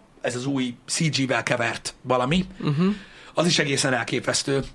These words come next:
Speaker 1: ö, hogy hogy csinálták. Meg van egy olyan, ö, része, ami miatt sokan mondják azt, hogy például japánul érdemes nézni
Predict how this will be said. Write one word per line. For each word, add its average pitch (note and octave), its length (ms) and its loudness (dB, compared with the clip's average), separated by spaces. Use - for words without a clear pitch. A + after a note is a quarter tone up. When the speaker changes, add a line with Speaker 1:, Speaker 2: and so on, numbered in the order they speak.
Speaker 1:
ö, B2 260 4
hogy C3 200 -2
hogy C#3+ 140 0
csinálták. - 840 -2
Meg D#3 300 -2
van G3 280 0
egy F#3 140 2
olyan, C#3+ 400 2
ö, A#2 160 0
része, C3 600 0
ami D#3 140 0
miatt E3+ 280 2
sokan F3 320 0
mondják C3+ 340 -2
azt, C3+ 120 0
hogy C#3 100 -4
például B2+ 220 2
japánul C3 440 2
érdemes A#2+ 360 -2
nézni A#2 400 -4